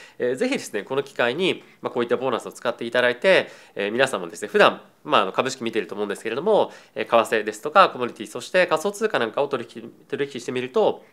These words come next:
えー、いいんじゃないかなというふうに思ったりをしております。はい、ということで、記事まず見ていきましょう。えー、こちらですね、今マーケットで、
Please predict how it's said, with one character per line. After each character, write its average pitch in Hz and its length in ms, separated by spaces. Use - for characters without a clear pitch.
え 110 80
ー、 110 40
い 113 60
い - 20
ん 107 40
じ 98 60
ゃ 90 40
な 87 60
い - 20
か - 100
な 214 80
と - 80
い 107 40
う - 20
ふ - 20
う 92 40
に 90 60
思 90 40
っ - 120
た - 100
り 95 100
を 104 40
し - 120
て 92 100
お 90 100
り 85 120
ま 104 160
す。 - 160
は 180 100
い、 185 80
と - 80
い - 0
う - 20
こ 208 80
と 262 80
で、 220 120
記 - 120
事 123 80
ま 113 160
ず 107 80
見 117 140
て 113 120
い 98 80
き - 160
ま 110 160
し - 140
ょ 131 260
う。 - 140
え 135 120
ー、 135 60
こ 175 80
ち 233 100
ら 254 80
で 254 80
す 240 120
ね、 135 220
今 165 160
マ 135 140
ー 156 60
ケ 165 100
ッ - 100
ト - 80
で、 175 300